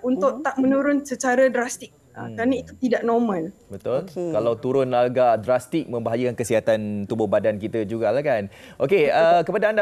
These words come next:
Speaker 3: semua penonton, kalau ada di antara anda yang nak ajukan pelbagai soalan berkaitan dengan diet dan sebagainya, boleh ajukan soalan ataupun boleh tengok dah dekat Facebook boleh, ataupun anda boleh, uh,
Speaker 2: Mm-mm.
Speaker 3: telefon kosong tiga tujuh tujuh dua enam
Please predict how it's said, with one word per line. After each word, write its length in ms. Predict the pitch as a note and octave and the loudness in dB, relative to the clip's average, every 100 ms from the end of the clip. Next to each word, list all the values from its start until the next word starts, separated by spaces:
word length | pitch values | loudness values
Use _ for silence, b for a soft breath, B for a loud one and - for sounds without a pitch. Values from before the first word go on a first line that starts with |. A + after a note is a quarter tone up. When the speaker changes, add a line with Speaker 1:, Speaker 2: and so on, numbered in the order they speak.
| F#3 | 0
Speaker 3:
semua 160 | G3 | 0
penonton, 480 | F#3+ F3+ F3 D#3+ E3+ | 0 0 0 0 2
kalau 240 | E3 D#3+ D#3+ | 2 4 4
ada 240 | C#3 D3 | 2 0
di 80 | D3+ | -2
antara 320 | D3 D3 D3 | 0 2 2
anda 160 | D3 C#3 | 2 0
yang 240 | C3+ C3+ | -2 -2
nak 160 | A2 B2 | -4 -2
ajukan 240 | C3 B2+ | 0 0
pelbagai 240 | A#2+ A#2 | 0 -2
soalan 560 | A#2 F#2 A2 G#2+ G#2 G#2+ | 2 2 4 4 2 -2
berkaitan 320 | G#2+ A2 G#2+ | -4 -4 -4
dengan 160 | G#2+ G#2 | -2 -2
diet 160 | A2+ | -2
dan 80 | A2 | -4
sebagainya, 400 | G#2 G#2+ G#2 B2 | -4 -2 -2 -4
boleh 160 | B2 G#2+ | -2 -2
ajukan 320 | G#2+ G#2 G#2+ | -2 -4 -2
soalan 320 | G2 A#2+ D#3+ | 0 -2 -2
ataupun 640 | G#2 G#2+ A2 G#2 C3 B2 A2 | -6 -2 -4 -4 -8 -6 -6
boleh 240 | A2+ A2 B D#3+ | -4 -6 B -2
tengok 160 | F3 | 0
dah 80 | F3 A2 | 0 -2
dekat 160 | - A2 | -2 -2
Facebook 240 | A#2+ D3+ A#2+ | -4 -4 -2
boleh, 240 | B2 D3+ | 0 0
ataupun 320 | - A#2+ A#2 | 0 0 0
anda 80 | A#2 | -2
boleh, 240 | A2 A#2 - | -2 -6 -2
uh, 160 | G#2+ B2+ | 0 2
Speaker 2:
Mm-mm. 80 | F#3 | 2
Speaker 3:
telefon 240 | G#3 F3 | 2 0
kosong 240 | C3 B2+ | 0 -2
tiga 240 | A#2+ C3 B2 | -2 -2 -2
tujuh 240 | C3 B2 | -2 -2
tujuh 240 | A#2 B2 B2 | -2 -2 0
dua 160 | B2+ | 0
enam 160 | C#3 | 0